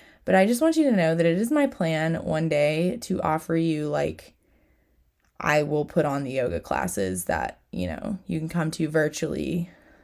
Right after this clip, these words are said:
Because I, right now, I teach 'em in person, and I teach based on this stuff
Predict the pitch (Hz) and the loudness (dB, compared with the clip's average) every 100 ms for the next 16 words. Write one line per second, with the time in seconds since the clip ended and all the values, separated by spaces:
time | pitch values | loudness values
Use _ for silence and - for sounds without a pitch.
0 | _ _ - 190 226 214 220 240 240 226 | _ _ -4 2 6 8 8 8 8 6
1 | 202 180 190 180 156 165 165 - - - | 6 4 2 0 0 0 -2 -2 -6 -6
2 | 143 147 - 170 - 170 165 202 226 233 | -4 -6 -4 -6 -2 0 2 2 2 2
3 | 240 240 | 0 0